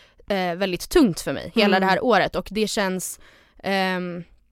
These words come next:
Speaker 1: det är en sån lättnad för mig.
Speaker 2: Mm.
Speaker 1: Alltså att stänga det
Speaker 2: Åh.
Speaker 1: kapitlet nu. Och alltså fredagen, det var,
Speaker 2: Ah.
Speaker 1: det sju-, alltså det var typ bland det största. Så, alltså det ögonblicket var typ det största. Och nu låter, kommer m-, om min, eh, blivande arbetsgivare hör det, kommer de känna, "What is this
Speaker 2: <laughs>
Speaker 1: freak?"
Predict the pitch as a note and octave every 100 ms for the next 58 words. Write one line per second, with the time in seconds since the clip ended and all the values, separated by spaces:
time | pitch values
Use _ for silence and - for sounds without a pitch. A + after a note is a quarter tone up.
0 | _ _ _ - - G3+ B3 A3+ A#3 A3+
1 | A3 A3 A#3 C4 - - A3+ B3 B3 F3
2 | D#3+ - E3 D#3 F#2+ F#3 - - A#3+ A#3+
3 | A#3 A3+ G#3+ G#3 G#3 - - - A#3+ F#4+
4 | F#4+ F#4 F4 E4+ E4 D#4+ D4+ G3 F#3 F#3+
5 | A#3 A#3+ - C#4+ C#4 G#3+ G3 G3 - -
6 | F#3+ A#3 A#3 C4 B3 A#3 A3+ E4 D4 B3+
7 | - C4 A3+ G#3+ A#3+ C4 C4 B3+ A3 A3+
8 | G#3+ G3 - A3+ - G3+ F#3+ - A3 G#3+
9 | B3 C#4 A#3+ A3 A3 C4 - A3 G#3+ G#3+
10 | F#3+ G3 - A3 - G3 A#3 A#3+ A3 A3
11 | - G#3 - - - - - G#3+ G3+ G3+
12 | A#3 A3 G#3 G3+ - G#3 G3+ G3 F#3+ E3+
13 | F3 F#3+ F3+ F#3 F3+ - F3+ F3+ F#3+ E3
14 | D#3 F#3 F3 - F3+ D#3 E3+ G3 G#3 -
15 | - - - D5+ - - B3+ A#3 G#3+